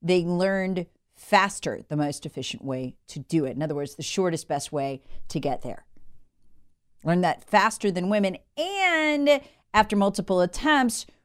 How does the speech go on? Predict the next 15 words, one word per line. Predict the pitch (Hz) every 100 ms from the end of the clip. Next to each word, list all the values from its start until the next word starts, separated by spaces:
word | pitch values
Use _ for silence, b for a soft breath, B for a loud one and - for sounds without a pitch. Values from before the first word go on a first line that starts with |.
| _
women | 180 240 247 233
on | - 220 214
average | 196 190 175 170
were | 175
still | - - 160
the | -
female | - 196 175 160
of | 160
the | 156
species | - 165 - 151 b b _ -
taking | - 214 208 185 170 165
longer | 165 160 160 151
than | 151 160 156
necessary | 147 - 139 - 143 139 -
routes. | 139 120 - -